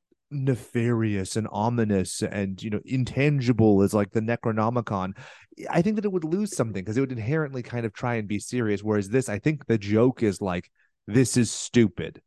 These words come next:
Like, the fact that you're censoring this stupid stuff is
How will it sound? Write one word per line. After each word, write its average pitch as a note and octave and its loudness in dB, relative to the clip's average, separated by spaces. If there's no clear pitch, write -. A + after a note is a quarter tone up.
Like, G2+ 0
the B2 2
fact C#3 0
that D3 2
you're A#2+ 2
censoring A2 0
this A2 0
stupid B2+ 0
stuff F2+ -4
is C3+ 4